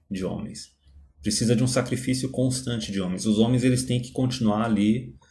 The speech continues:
na corrida de ratos, têm que continuar gerando aquele superávit de salário pra poder pagar mais imposto de renda pro governo. Ele tem que ser mais consumista, tem que consumir mais, ele tem que tá disposto a se casar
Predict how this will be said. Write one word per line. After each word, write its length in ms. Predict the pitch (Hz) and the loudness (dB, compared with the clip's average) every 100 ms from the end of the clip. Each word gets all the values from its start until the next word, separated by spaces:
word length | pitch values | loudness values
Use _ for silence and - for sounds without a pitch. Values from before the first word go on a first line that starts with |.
| _ | _
na 120 | 98 | -6
corrida 340 | 95 107 107 107 | -2 0 4 4
de 120 | 101 | 4
ratos, 480 | 90 98 113 - - | -2 -4 -4 -8 -2
têm 160 | 107 | -2
que 100 | 101 | -2
continuar 580 | - 107 - 92 92 - _ _ _ _ - | 2 2 2 -2 -4 -10 _ _ _ _ -8
gerando 440 | 98 107 107 107 | 4 8 8 8
aquele 240 | 101 110 98 | 6 4 -2
superávit 1080 | - 110 107 98 104 98 98 - 90 - - _ _ | -2 0 2 4 2 0 -4 -6 -10 -12 -18 _ _
de 560 | 92 95 92 87 82 - - - _ _ _ _ _ | -8 -6 -4 -4 -8 -14 -20 -20 _ _ _ _ _
salário 680 | - - 101 95 110 120 98 | -6 2 2 4 2 2 2
pra 140 | 95 95 | 0 -2
poder 260 | - 98 95 | 0 0 0
pagar 260 | 101 98 | 2 2
mais 160 | 98 98 | 2 2
imposto 380 | 98 104 - 101 | 0 -2 -2 -2
de 100 | 92 | -2
renda 240 | 92 90 | -4 -6
pro 160 | 101 104 | -6 0
governo. 800 | 117 113 120 123 117 107 104 - _ _ _ _ _ - | 0 2 2 2 2 0 -2 -10 _ _ _ _ _ 0
Ele 220 | 107 110 | 4 6
tem 160 | 113 107 | 6 4
que 80 | - | 4
ser 160 | 113 | 0
mais 200 | 98 98 | 0 -2
consumista, 600 | 110 107 127 120 123 - | 0 0 2 0 0 -2
tem 160 | 107 98 | -2 -6
que 100 | - | -4
consumir 400 | 95 95 98 101 | -6 -4 -2 0
mais, 320 | 120 117 107 | 0 0 -2
ele 120 | 98 | -2
tem 140 | - 98 | -4 -6
que 80 | |
tá 120 | - 95 | -4 -4
disposto 520 | 95 - 101 98 - | -4 -6 -6 -4 -6
a 40 | |
se 100 | - | -6
casar 520 | - 95 95 92 90 | -4 -2 -2 -6 -8